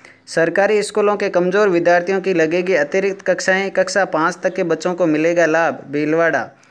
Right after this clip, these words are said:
राजस्थान विश्वविद्यालय ने पुर-, पुनर्मूल्यांकन के लिए मांगे आवेदन, जयपुर। स्कूली बच्चों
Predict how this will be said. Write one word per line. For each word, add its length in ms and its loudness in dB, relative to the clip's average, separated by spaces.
राजस्थान 540 0
विश्वविद्यालय 560 2
ने 140 -2
पुर-, 340 0
पुनर्मूल्यांकन 800 2
के 160 -2
लिए 320 0
मांगे 280 2
आवेदन, 480 0
जयपुर। 680 -2
स्कूली 420 0
बच्चों 380 0